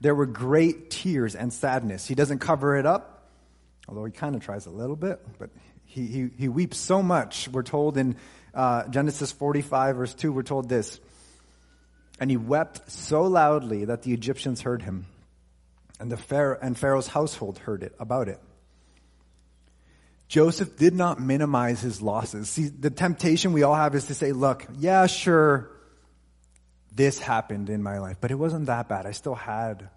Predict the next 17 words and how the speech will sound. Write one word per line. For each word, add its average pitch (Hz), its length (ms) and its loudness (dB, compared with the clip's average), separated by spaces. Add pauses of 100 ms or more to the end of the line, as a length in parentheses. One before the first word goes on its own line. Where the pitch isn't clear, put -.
(120)
a 101 60 -10
home. 92 380 -10 (880)
I 127 120 -6
still 147 320 -2
had 120 480 -4
food 117 220 -4
on 107 120 -4
the 104 80 -6
table." 110 480 -12 (920)
As 151 220 2
if - 540 0 (400)
you, 120 200 -10
you, 139 160 -6 (100)
it 143 120 -8
can't 139 240 -2
be 143 80 0
both. 113 520 -2